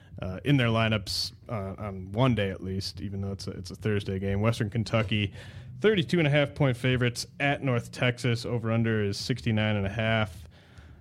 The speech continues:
Uh, I mean, is there, is it even that fun to play this slate knowing that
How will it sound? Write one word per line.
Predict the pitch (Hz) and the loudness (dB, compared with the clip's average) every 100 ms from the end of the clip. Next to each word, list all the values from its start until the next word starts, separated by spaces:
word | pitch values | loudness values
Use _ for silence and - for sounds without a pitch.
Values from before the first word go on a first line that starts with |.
| - | -14
Uh, | - 95 98 95 95 - - - - | -6 -4 -2 -4 -6 -12 -10 -10 -6
I | 127 | -2
mean, | 113 104 101 101 - - - - - | 0 0 -2 -6 -12 -18 -18 -12 -4
is | 127 | 0
there, | 113 127 135 | 2 2 4
is | 139 | 2
it | 139 | 4
even | 180 190 | 4 4
that | 175 156 | 4 0
fun | - 117 156 | 0 2 2
to | 170 | 2
play | - 135 | 2 2
this | 151 151 | 4 2
slate | - 113 117 147 - | 0 2 2 2 0
knowing | 127 123 127 117 | 2 4 4 2
that | 113 | 2